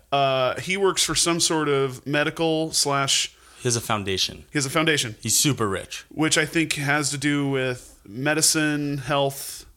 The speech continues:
Speaker 2: rehabilitation. Per-,
Speaker 1: Something.
Speaker 2: perhaps making fake pieces of body, like robotic arms or
Speaker 1: Uh-huh.
Speaker 2: robotic hearts.
Speaker 1: Yeah.
Speaker 2: Or, and that he, I bet something like he sits on the board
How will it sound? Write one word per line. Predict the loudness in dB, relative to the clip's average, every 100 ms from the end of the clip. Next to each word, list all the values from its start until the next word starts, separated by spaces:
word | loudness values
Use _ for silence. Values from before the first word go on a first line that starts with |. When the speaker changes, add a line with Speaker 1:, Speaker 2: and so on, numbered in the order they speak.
| _
Speaker 2:
rehabilitation. | -2 0 2 0 0 0 0 0 -2 -6
Per-, |
Speaker 1:
Something. | -6 0 0 -2 -2
Speaker 2:
perhaps | 0 2 2 2 0 -2 -10 -14
making | -8 -2 2 2 0 0 0 -2 -6 -20 -20 -20 _
fake | -12 -2 0 0 -4 -10 -14 _
pieces | -6 -2 0 2 0 2 2 0 -2
of | -2 0 0 -4 -10 -14 -12
body, | 0 2 2 -2 -4 -10 -20 _ _ _ _
like | -8 -2
robotic | -2 0 0 0 -2
arms | -2 -2 0 2 2
or |
Speaker 1:
Uh-huh. | 2 2 2
Speaker 2:
robotic | 2 0 -2
hearts. | -2 -2 4 4 4
Speaker 1:
Yeah. | 0 -2 -4 -2
Speaker 2:
Or, | 2 4 4 2 -4 -16 -20 -20 -20 -20 _ _ _ _ _
and | 2 4
that | 2 0
he, | 0 0
I | 2 0
bet | 0 2 2 2 -2 -6 -14 _ _ 0
something | 2 2 2 0 2
like | 0
he | 0
sits | 0 0 0
on | -2 -4
the |
board | -6 -8 -8